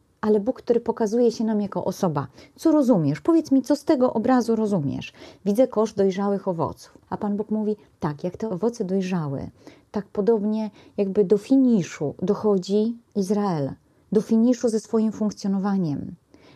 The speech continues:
Pan Bóg mówi, już nie mogę się na to zgodzić. Konsekwencja jest trudna. Konsekwencją jest śmierć. Do tego doszedł. I teraz wylicza,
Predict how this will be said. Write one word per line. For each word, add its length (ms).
Pan 140
Bóg 120
mówi, 180
już 160
nie 100
mogę 240
się 120
na 100
to 120
zgodzić. 640
Konsekwencja 640
jest 220
trudna. 520
Konsekwencją 580
jest 160
śmierć. 380
Do 140
tego 260
doszedł. 440
I 80
teraz 300
wylicza, 560